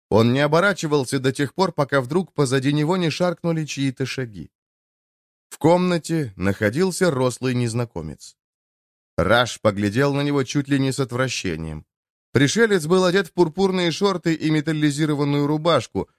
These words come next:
мерцавшую бликами и переливавшуюся в свете настольной лампы. Голова у него была почти лысая, а лицо покрывала необычайная бледность, будто незнакомец сильно напудрился.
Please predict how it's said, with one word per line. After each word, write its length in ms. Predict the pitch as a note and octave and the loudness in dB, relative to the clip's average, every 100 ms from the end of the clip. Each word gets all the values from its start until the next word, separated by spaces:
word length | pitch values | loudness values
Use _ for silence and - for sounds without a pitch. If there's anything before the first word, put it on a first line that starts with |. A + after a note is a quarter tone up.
| _ | _
мерцавшую 680 | G2 F#2 - G2 F2+ G2 F#2+ | -2 -2 2 0 0 -2 -2
бликами 480 | G2+ C#3+ C#3 A2+ F#2+ | 0 -2 0 -2 -2
и 200 | E2 F#2 | -2 -4
переливавшуюся 960 | G2 F#2 F#2 A#2 C#3+ - G#2+ G2 G2 | -2 0 0 2 0 -2 -2 -2 -4
в 60 | - | -4
свете 320 | F#2 G2 F#2+ | -2 -2 -2
настольной 540 | F#2 F2+ F#2 E2+ F#2 | -4 -4 -6 -4 -4
лампы. 440 | A2+ F2 D2 - - _ _ _ _ _ | -4 -4 -8 -16 -20 _ _ _ _ _
Голова 400 | F2+ A2 G#2 G#2 | 0 4 4 4
у 80 | G#2 | 2
него 220 | G2 F#2+ | 2 -2
была 240 | F#2+ G2 F#2 | 0 0 -2
почти 380 | F#2+ - - G#2+ | -4 -6 -2 0
лысая, 480 | D3+ D3 A2 F#2+ - _ - | 0 0 -2 -2 -4 _ -2
а 120 | B2+ | 2
лицо 360 | E3 D#3+ A#3 | 2 2 2
покрывала 560 | A3+ A3 G3 G3 G3+ F#3+ | 4 2 0 2 2 2
необычайная 760 | F3+ E3+ D3 - D3+ D#3 D3 | 0 0 -2 0 2 2 0
бледность, 640 | C3+ B2 G2+ F2+ E2+ - _ _ _ | -2 -2 -2 -2 -6 -10 _ _ _
будто 420 | C#3+ F3 G#3 - G3 | 2 2 2 2 2
незнакомец 680 | F#3 E3+ F3+ G3 F#3 D3+ | 2 2 0 0 0 -2
сильно 420 | - - E3 C#3+ C#3+ | -4 -4 0 0 0
напудрился. 760 | D3 C#3+ G#2+ E2+ D2 - - | -2 -4 -6 -6 -8 -12 -20